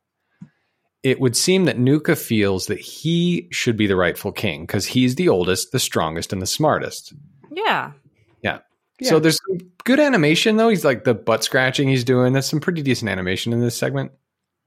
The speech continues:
Speaker 2: Yeah,
Speaker 3: Yeah.
Speaker 2: he's funny. I liked that
Speaker 3: He,
Speaker 2: character.
Speaker 3: he's standing in for, like, all the hyenas in this.
Speaker 1: Totally. Yeah, exactly.
Speaker 2: Yeah.
Speaker 1: So he says, uh, he goes, "I'm gonna tell Mother that I'm gonna be the rightful king when Mother comes back."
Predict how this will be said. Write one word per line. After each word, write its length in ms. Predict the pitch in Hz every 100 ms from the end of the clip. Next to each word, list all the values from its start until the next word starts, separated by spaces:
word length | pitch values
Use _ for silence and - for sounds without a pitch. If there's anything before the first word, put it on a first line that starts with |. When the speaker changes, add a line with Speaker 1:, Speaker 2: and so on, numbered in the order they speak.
| -
Speaker 2:
Yeah, 140 | 415
Speaker 3:
Yeah. 60 | 339
Speaker 2:
he's 160 | 403 -
funny. 380 | 180 160 165 196
I 60 | 190
liked 300 | 208 214 -
that 220 | 147 139 -
Speaker 3:
He, 60 |
Speaker 2:
character. 360 | 214 139 - -
Speaker 3:
he's 120 | 196
standing 340 | - 208 185 165
in 80 |
for, 140 | 147 151
like, 160 | 131
all 180 | - 127
the 140 | 127 113
hyenas 560 | 120 - 107 73 -
in 100 | -
this. 240 | 73 71 - -
Speaker 1:
Totally. 560 | 135 127 120 104 85 78
Yeah, 320 | 87 76 -
exactly. 520 | - 98 98 95 170 175
Speaker 2:
Yeah. 100 | 165 - - _ _ -
Speaker 1:
So 360 | 127 113 107 -
he 180 | 156
says, 320 | 156 135 107 - - _ _ _ _
uh, 80 | 110 -
he 180 | 107 107
goes, 220 | 113 113 - _ _ _ _ -
"I'm 120 | 151
gonna 100 | 170
tell 260 | 135 135 113
Mother 380 | 110 120 110 92
that 180 | - - _ _ _ _ _ 143 - - - - -
I'm 100 | 175
gonna 100 | 156
be 120 | 127
the 100 | 104
rightful 420 | 98 156 123 135
king 320 | - - 113 101
when 120 | 107
Mother 240 | 170 151
comes 300 | 123 131 117
back." 480 | - 113 104 107 -